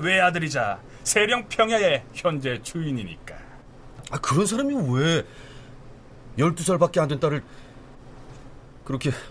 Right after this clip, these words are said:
Speaker 2: 심하게 두들겨 팼을까요?
Speaker 1: <laughs> 글쎄,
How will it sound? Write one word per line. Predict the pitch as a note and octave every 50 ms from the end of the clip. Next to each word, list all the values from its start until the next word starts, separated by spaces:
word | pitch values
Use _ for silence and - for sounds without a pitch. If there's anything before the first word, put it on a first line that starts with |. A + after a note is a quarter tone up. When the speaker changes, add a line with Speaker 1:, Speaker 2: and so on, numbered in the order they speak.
| - - - - - - -
Speaker 2:
심하게 | - - - - D#3+ C#3+ B2+ A#2
두들겨 | - - - B2+ A#2+ A#2+ -
팼을까요? | - B2 - - G2+ - C#3 D#3+ C3+ E2+ - - - - - - - - - -
Speaker 1:
<laughs> | C3+ - - G2+ - - - - - - - - - - - - - - - -
글쎄, | F2 D2+ - - -